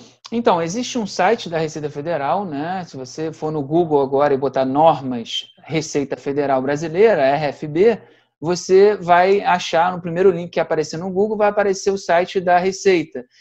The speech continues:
E esse site, ele concentra toda a publicação da Receita Federal, portaria, instrução normativa e atos declaratórios. E a, a, o ato declaratório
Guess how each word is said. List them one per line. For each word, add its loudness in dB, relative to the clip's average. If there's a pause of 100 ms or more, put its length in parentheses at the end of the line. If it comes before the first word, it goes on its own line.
(120)
E 4
esse 6
site, 0
ele -2
concentra -2
toda 6
a 0
publicação -2 (260)
da 4
Receita -2
Federal, 2
portaria, 0
instrução -8
normativa 0
e 0
atos 4
declaratórios. 2 (400)
E 2
a, 4 (160)
a, 2
o 4
ato 4
declaratório 2